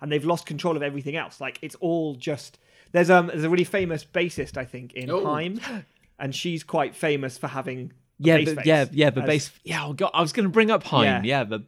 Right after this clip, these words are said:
Speaker 3: the, it's astounding. <laughs>
Speaker 1: Yeah, it's, like, she's incredible. But I, I honestly think it's really, really cool because it shows that she's, like, really in it and is, like, loving her music at, at the cost of everything.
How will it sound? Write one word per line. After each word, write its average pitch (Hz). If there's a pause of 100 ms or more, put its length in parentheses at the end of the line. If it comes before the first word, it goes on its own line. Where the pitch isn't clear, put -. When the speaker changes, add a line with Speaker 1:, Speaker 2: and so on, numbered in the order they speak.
Speaker 3:
the, 113 (300)
it's 135
astounding. 135 (140)
<laughs> - (920)
Speaker 1:
Yeah, 165
it's, 147
like, 165
she's 175
incredible. 160
But 190 (160)
I, 196
I -
honestly 285
think 226
it's 165
really, 190
really 175
cool 143
because 185
it 196
shows 226
that 190
she's, 180
like, 147 (140)
really 160
in 156
it 139
and 139
is, 131
like, 127 (160)
loving 143
her 135
music 139
at, 139 (160)
at 165
the -
cost -
of 180
everything. 220